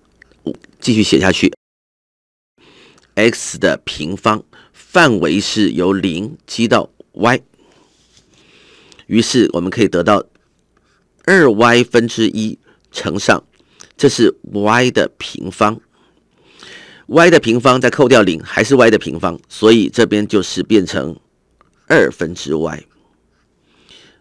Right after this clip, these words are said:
那么这个答案就是我们的条件期望值。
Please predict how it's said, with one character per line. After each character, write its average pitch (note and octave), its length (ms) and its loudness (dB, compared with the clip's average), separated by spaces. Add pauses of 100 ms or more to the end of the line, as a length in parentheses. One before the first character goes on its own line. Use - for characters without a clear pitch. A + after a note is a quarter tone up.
(100)
那 C3 120 0
么 - 220 -2
这 - 80 -6
个 G2+ 140 -2
答 - 140 -8
案 G2+ 280 -2 (880)
就 C#3+ 220 4
是 A#2+ 220 0
我 F#2+ 200 0
们 D#2+ 220 -8
的 G2+ 220 -2 (1000)
条 G#2 400 -2
件 A#2 320 0
期 - 280 -8
望 G#2 240 0
值。 - 340 -12